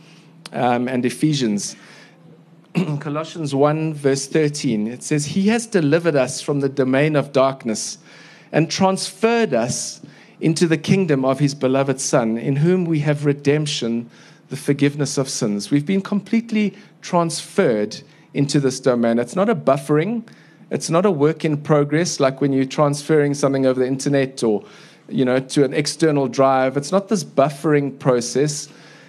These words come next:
It's not a work in progress. No, he's transferred us from darkness into light. It's a finished, complete work. That is our foundation. Um, it says in verse nineteen, "For in him all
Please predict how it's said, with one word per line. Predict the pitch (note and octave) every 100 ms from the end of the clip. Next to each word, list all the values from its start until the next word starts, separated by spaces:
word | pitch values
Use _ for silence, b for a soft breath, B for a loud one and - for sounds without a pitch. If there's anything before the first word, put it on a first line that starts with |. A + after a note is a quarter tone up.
| B
It's | D3+ D#3
not | F#3+
a | G3
work | C3+ D#3 D#3
in | D3+ C3+
progress. | - E3+ D#3+ A2+ -
No, | D#3
he's | D#3+ D#3
transferred | - F3+ E3+ - - A#3+ F3+
us | D3
from | - D3+
darkness | C#3+ D3+ F3 G#3+ A#3+ - - B B B B
into | E3+ D#3+ E3+
light. | D3 A#2+ G#2+ -
It's | C3 -
a | C#3+
finished, | - F#3+ F#3 - -
complete | D#3 D3+ E3 F3 C3
work. | C#3+ A#2 - - B B B
That | C#3+ D#3+
is | D#3
our | D3
foundation. | D3 C#3+ B2+ B2+ B2+ A2 G2+ G2+ - B B B B B B B B -
Um, | - A#2 A#2 A#2+ A#2 - - _ - _ _ - - _ -
it | A2+
says | E3+ D3+
in | - D#3
verse | C3+ D3+ D3
nineteen, | D3 D#3+ D#3+ C#3
"For | B2+ E3
in | G3+
him | F#3 G3+ E3
all | D#3 G3+ A3 A#3 A3+